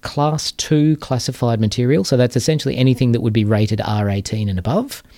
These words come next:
um, you have to put in place a restricted access system if you are these particular kinds of systems,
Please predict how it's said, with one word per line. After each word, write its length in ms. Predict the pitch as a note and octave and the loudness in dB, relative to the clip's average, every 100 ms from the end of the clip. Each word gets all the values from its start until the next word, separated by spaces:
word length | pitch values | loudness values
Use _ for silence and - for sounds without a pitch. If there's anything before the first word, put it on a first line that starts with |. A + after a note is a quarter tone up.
| - - - - _ | -20 -20 -20 -20 _
um, 220 | B2 A#2 B2 | -2 0 0
you 180 | B2+ B2 | 0 2
have 240 | E3+ D#3+ | 2 0
to 100 | - | -2
put 200 | D3+ - C3+ | -2 2 2
in 120 | B2+ | 2
place 520 | - B2+ A#2+ A2+ - - | 0 0 0 -2 -6 -4
a 240 | A#2 A#2 | 0 0
restricted 460 | A2 G#2+ - A#2+ A2 | 0 -2 -4 0 0
access 360 | D#3+ - C#3+ A#2 | 0 0 0 2
system 400 | C3 G#2+ C#3+ B2 | 0 2 2 4
if 160 | G#2+ | 2
you 140 | B2 G#2+ | 0 0
are 100 | G2+ | 2
these 240 | G2+ G2 | 0 0
particular 480 | - G#2+ G2+ G2+ F#2+ - | -2 -6 -4 -4 -4 -8
kinds 240 | - G2+ F#2 | -6 -4 -4
of 80 | |
systems, 360 | - C#3 A3 A3+ | -4 -2 -2 -4